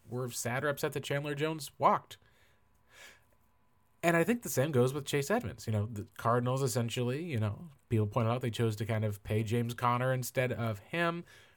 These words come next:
replace him either with a, another talent, with a draft pick, or simply had a number that the Miami Dolphins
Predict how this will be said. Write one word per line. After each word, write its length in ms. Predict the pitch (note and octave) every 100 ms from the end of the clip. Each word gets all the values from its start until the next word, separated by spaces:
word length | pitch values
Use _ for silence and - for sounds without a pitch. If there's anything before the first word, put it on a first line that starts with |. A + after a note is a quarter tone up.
| _ -
replace 380 | G2+ B2 A#2+
him 100 | A#2+
either 260 | A#2+ A#2 A2+
with 360 | G#2+ A2 G#2+ -
a, 540 | G2+ G2+ G2 G2 G2 G2 - - - -
another 180 | B2 A2
talent, 420 | G#2 E3 D#3+ D#3+
with 100 | F#2+
a 60 | G2
draft 320 | B2 A#2 -
pick, 260 | B2 A#2 -
or 380 | C#3 C#3 C3 - _ _
simply 460 | - - A#2+ C3 B2
had 100 | A#2+
a 60 |
number 440 | A#2+ C#3 E3 F3 F3
that 120 | F3
the 100 | D3
Miami 520 | C3+ C3 C3+ C#3 C#3+
Dolphins 680 | C3+ C#3 D#3+ D#3 D3 -